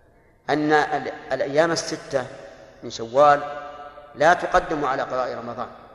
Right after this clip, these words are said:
فلو قدمت صارت نفلا مطلقا ولم يحصل على ثوابها الذي قال عنه الرسول صلى الله عليه وآله وسلم:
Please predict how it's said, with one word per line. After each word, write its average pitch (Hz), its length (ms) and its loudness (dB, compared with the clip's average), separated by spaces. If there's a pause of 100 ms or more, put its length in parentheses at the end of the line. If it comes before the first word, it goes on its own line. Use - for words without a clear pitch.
(680)
فلو 143 320 4
قدمت 185 480 2 (420)
صارت 151 480 6
نفلا 147 320 2
مطلقا 143 760 -2 (840)
ولم 151 340 0
يحصل 151 400 0
على 135 240 0
ثوابها 131 500 4 (840)
الذي 127 220 -6
قال 135 300 2 (280)
عنه 131 200 -6
الرسول 131 340 -6
صلى 127 180 -10
الله 131 280 -2
عليه 127 260 -4
وآله 123 240 -4
وسلم: 139 440 -4